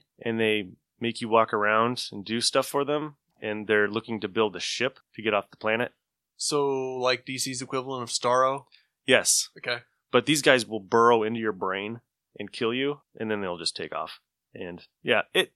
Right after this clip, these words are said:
Speaker 1: it's a goofy series, but it's, it's kind of fun to track down.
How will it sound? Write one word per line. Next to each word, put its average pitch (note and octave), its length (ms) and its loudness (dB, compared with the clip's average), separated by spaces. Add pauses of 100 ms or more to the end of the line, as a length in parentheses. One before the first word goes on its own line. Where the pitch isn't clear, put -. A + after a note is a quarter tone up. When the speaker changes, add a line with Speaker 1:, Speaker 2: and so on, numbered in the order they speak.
Speaker 1:
it's A3 180 4
a G3+ 100 6
goofy C#3 440 2
series, B2 480 0
but A2 240 2
it's, - 400 0 (320)
it's - 140 0
kind A3 140 2
of C#3+ 60 2
fun C#3 200 4
to A2 60 2
track - 360 -4
down. D2 260 -8